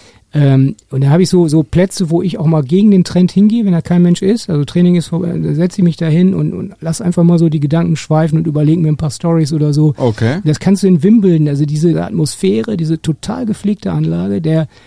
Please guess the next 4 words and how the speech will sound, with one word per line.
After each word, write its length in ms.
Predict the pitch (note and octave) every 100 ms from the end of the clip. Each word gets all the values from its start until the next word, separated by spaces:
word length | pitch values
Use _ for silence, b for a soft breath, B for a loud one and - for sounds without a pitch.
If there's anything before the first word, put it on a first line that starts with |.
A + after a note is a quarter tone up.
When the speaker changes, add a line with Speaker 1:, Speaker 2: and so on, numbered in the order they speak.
| B
Speaker 1:
Rasen, 420 | C3+ D3+ F3 E3+ F3
diese 220 | D3 C#3+
Stille, 560 | - E3+ F3+ F3+ F3+ B B B B B _
ähm, 540 | - D#3 D#3 D#3 D3+